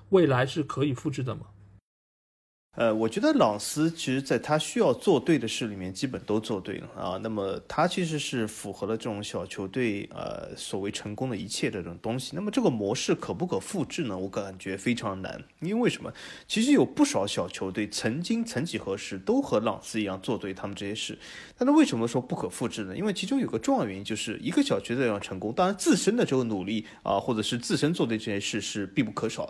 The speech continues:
Speaker 2: 但是有很大个原因是什么？就是其他那些竞争者或者是竞争对手啊，都拉垮了。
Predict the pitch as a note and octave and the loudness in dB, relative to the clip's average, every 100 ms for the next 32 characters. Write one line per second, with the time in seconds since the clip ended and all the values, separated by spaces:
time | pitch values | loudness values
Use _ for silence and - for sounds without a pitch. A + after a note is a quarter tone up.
0 | - F3 D#3 D3 - - - C#3 F3 C#3 | 2 2 2 -2 -6 -16 2 4 6 2
1 | G2+ A#3 C4 A2 G2 G2+ - G#2 - F#2 | 4 4 6 4 0 -2 -4 -4 -4 -8
2 | - - A#2 G#2+ - A#2 A#2 F3 D3 - | -6 -6 -4 -4 0 0 2 0 0 0
3 | C#3 A#3+ C#3 D3 F#3 - F2 - G#2 - | 0 2 2 0 0 -2 -4 -4 -4 -6
4 | A#2 D3 B2 E3+ F3 A2+ F#2 - - - | -2 0 0 2 2 0 -2 -10 -10 -8
5 | F2 - C3+ C3+ C3+ - - - | -6 2 4 6 4 2 -4 -10